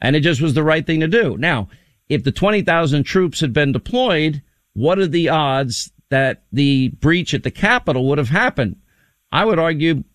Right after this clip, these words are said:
it would have been impossible. It would not have happened. Now, Liz Cheney claims that, no, no, no, uh, nothing is off limits. But listen how she's hedging in her words when she's answering Bret Baier's question.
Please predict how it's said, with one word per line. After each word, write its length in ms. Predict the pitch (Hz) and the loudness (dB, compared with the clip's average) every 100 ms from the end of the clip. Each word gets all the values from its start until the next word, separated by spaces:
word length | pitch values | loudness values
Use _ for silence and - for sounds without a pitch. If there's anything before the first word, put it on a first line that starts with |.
| _ | _
it 80 | 156 | 0
would 140 | 165 185 | 2 2
have 60 | |
been 140 | 165 175 | 2 0
impossible. 720 | 143 262 294 - 120 92 - _ - | 0 -2 0 2 0 0 -6 _ -2
It 160 | 160 151 | 0 0
would 180 | 175 | 0
not 240 | 160 185 175 | 0 0 0
have 120 | 151 | 0
happened. 540 | 123 233 247 117 - _ _ _ _ _ _ - | 2 2 2 -2 -4 _ _ _ _ _ _ -6
Now, 360 | 151 156 143 - | 0 2 0 0
Liz 280 | 147 156 123 | 0 0 0
Cheney 680 | - 233 294 214 160 156 - - | 0 2 2 2 2 -2 -6 -6
claims 520 | 151 156 156 147 95 | 0 2 2 2 0
that, 260 | 151 143 - | 0 0 0
no, 100 | 180 | -2
no, 160 | 190 | 0
no, 220 | 165 131 110 | 2 0 0
uh, 180 | 110 123 | -2 -2
nothing 460 | 123 156 190 180 | 0 0 2 0
is 160 | 160 147 | 0 2
off 240 | 143 123 | 0 0
limits. 500 | 180 190 95 - - - _ _ _ _ | 0 0 -2 -6 -10 -12 _ _ _ _
But 160 | - 165 | -4 0
listen 320 | 202 262 277 | 0 0 0
how 180 | 254 208 | 2 2
she's 320 | 170 165 151 | 0 0 0
hedging 520 | - 190 202 143 127 | 0 0 2 2 0
in 120 | 107 139 | 0 0
her 80 | |
words 640 | 139 143 165 147 135 - 107 - | 0 0 0 0 -2 -6 -12 -6
when 320 | 139 135 92 - | -4 -2 -6 -10
she's 240 | - 143 127 | -6 0 2
answering 400 | 151 135 135 107 | 2 2 0 2
Bret 200 | 135 - | 0 2
Baier's 260 | 127 117 | 0 0
question. 400 | - 160 - - | -2 -2 -2 -8